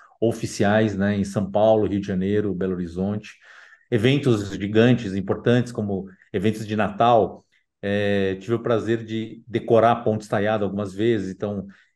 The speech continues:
essa aqui é uma imagem dela num projeto chamado Cidade Iluminada, que envolve a cidade inteira de São Paulo, junto com a Rede Globo de T V, e a gente cria esse contexto pra que as marcas,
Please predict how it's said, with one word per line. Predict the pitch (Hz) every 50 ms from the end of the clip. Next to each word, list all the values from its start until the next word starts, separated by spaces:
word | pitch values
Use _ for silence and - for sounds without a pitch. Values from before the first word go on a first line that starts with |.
| _ -
essa | 98 95 - 113
aqui | - -
é | 110
uma | 104 107
imagem | 104 101 101 101 104 98 90 95 92 92 90 92 - - _ _ _ _ _ -
dela | 95 101 104 107 104 98
num | 104 98
projeto | 101 107 90 104 98 -
chamado | - 101 98 98
Cidade | - 104 98 107 110 117 113 113
Iluminada, | 110 107 107 107 101 101 104 104 104 92 92
que | - 113
envolve | 101 92 98 101 107 110 104 104
a | 98
cidade | 101 98 92 101 107 104 117
inteira | 120 113 117 113 110 107
de | 107 -
São | - 95 -
Paulo, | - 104 98 101 95
junto | 90 113 123 120 120
com | 120
a | 107
Rede | 92 101 98 101
Globo | 92 104 104 95 95
de | 90
T | - - 98 87
V, | 82 101 110 127 127 - - - _ _ _ _ _ _ _ -
e | 107 107
a | 104
gente | 95 104 110 104 - -
cria | - - 123 113 120 127 117
esse | - - - 104
contexto | - - 113 101 92 - 117 117 117 117 - -
pra | 90 - 104
que | - -
as | 110 101 -
marcas, | 113 107 110 107 - 117 110 - -